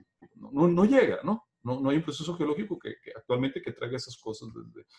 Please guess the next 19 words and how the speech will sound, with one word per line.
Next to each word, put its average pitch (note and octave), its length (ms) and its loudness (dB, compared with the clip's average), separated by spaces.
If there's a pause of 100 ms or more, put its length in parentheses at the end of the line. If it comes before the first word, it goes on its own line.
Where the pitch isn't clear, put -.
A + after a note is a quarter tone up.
(200)
desde A2 260 -2
tales A2 300 -6
profundidades. - 760 -16
Entonces, A2 580 -6 (320)
se - 160 -10
tiene C#3 220 4
que D#3 80 2
buscar D3+ 580 4 (140)
en, A2 340 -2
en, G#2+ 240 -4
en G#2+ 140 -4
cuerpos B2 400 2
extraterrestres, D#3 920 0
en G#2 160 -2
otros, G#2 540 -4
eh, G2+ 240 0 (480)
eh, G2 580 0 (840)
en A#2 120 4
otros, D#3 360 0